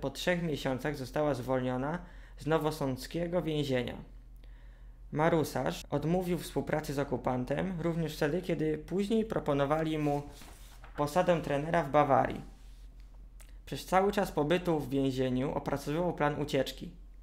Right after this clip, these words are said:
Podczas przejazdu samochodem ulicami Zakopanego uderzył niemieckiego żołnierza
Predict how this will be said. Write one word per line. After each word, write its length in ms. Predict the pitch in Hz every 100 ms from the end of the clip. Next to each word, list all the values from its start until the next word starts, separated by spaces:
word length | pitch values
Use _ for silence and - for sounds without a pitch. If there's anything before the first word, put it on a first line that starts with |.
| - -
Podczas 380 | 160 160 147 -
przejazdu 540 | - 131 143 170 160
samochodem 640 | 143 135 135 143 127 139
ulicami 420 | 143 127 123 143 139
Zakopanego 800 | 135 135 135 127 123 - 139 165 - - - -
uderzył 360 | 143 151 180 180
niemieckiego 500 | 165 147 - 160 151
żołnierza 540 | 131 127 151 175 202